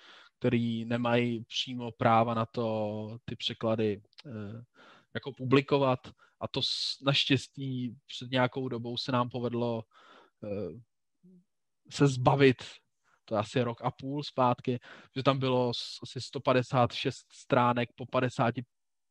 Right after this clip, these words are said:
pluginech nebo šablonách, kde něco čekalo za ty léta. A to jsme s Tomášem dali dohromady a všechno. Buď jsme to vyházeli, že to byly překlady, které se nedaly použít, anebo jsme to všechno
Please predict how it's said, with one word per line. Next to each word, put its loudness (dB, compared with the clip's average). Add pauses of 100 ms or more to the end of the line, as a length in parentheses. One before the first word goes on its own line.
pluginech 4
nebo 0
šablonách, 0
kde 0 (220)
něco -6
čekalo 6 (640)
za 4
ty 8
léta. 6 (560)
A 6 (220)
to -12
jsme -6
s -14
Tomášem -6
dali 2
dohromady -4
a -2
všechno. -10
Buď -8
jsme -2
to -2
vyházeli, 6
že -12
to -12
byly -6
překlady, 0
které -4
se -2
nedaly 4
použít, -6 (500)
anebo -2
jsme -10
to -6
všechno -6